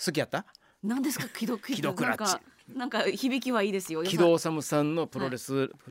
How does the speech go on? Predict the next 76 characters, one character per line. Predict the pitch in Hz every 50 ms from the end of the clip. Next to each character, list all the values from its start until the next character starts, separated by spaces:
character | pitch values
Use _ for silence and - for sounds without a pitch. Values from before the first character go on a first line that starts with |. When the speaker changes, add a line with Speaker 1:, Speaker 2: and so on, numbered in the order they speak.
| -
Speaker 1:
プ | - 139
ロ | 135 147
レ | 139
ス | 143 -
ラ | 143 120
ー | -
木 | - 165
戸 | 156 160 151
武 | 151
さ | 139 - 147 151
ん | 151 151
の | 175 175
技 | 131 135 135 120 110
な | 98 85
ん | -
で | -
す | -
よ。 | -
Speaker 2:
へ | 226
ー。 | 247 247 247 254 262 262 269 269
Speaker 1:
木 | 269
戸 | 277
ク | 302
ラ | - 113 107
ッ | -
チ | - - -
っ | -
て | -
い | 90
う | 101
ね。 | 147 156 185
Speaker 2:
う | 220 247
わ。 | 285 285 269 262 226 202
Speaker 1:
う | 170 123 117 120
ん、 | 107 -
髪 | - - 147 143
の | 139 139
毛 | -
も | 131 113
し | - -
っ | -
か | - 175
り | -
固 | - 131 143
ま | 131 214
っ | -
て | -
ま | 135 131
す | - -
よ。 | 123 156 208 - 180 -
Speaker 2:
<laughs> | - - - _
Speaker 1:
木 | - -
戸 | 123 123 113 110
治 | - 127 120 110
さ | - - 113 107
ん。 | 98
Speaker 2:
は | - - - 269
い。 | 180
Speaker 1:
う | 139
ん。 | 147 143 139 139 131 123 120 110 98 90 - - - - -
木 | - 147 143 147
戸 | 170 254 254 233 240 233
治、 | 233 277 - 139 156 151 - - 180 233 262 277 269 262 269 254 247 247 233 247 233 208 185 151 135 -
ち | 208
ょ | 214
っ |
と | - 139 131
一 | 113 - 120
礼 | 110 110 98
み | 104 -
た | 117 110
い | 110
な、 | -
こ | - - 262
う |
ね。 | 247 277 427